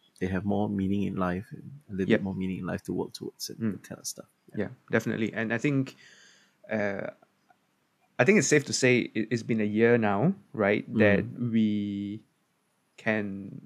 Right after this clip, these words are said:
Speaker 2: move on from caving into whatever the, <laughs> the circumstances around us throw at us, right?
Speaker 1: Mm.
Speaker 2: Because it's time to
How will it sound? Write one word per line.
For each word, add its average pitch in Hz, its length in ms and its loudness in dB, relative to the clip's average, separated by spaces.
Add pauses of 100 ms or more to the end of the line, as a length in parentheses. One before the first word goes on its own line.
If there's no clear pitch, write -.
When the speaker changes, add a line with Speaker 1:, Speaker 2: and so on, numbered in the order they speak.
Speaker 2:
move 135 300 2
on 131 240 4
from 104 240 -2
caving 110 440 -2
into 101 800 -6 (140)
whatever 107 520 2
the, 101 280 -4
<laughs> - 800 -10
the - 640 -2
circumstances 120 840 2
around 113 320 0
us 113 260 0
throw 110 320 2
at 95 120 -4
us, - 360 -6 (120)
right? 113 300 0
Speaker 1:
Mm. - 20 -14
Speaker 2:
Because 113 640 0
it's 113 240 -2
time 123 380 0
to 95 640 -2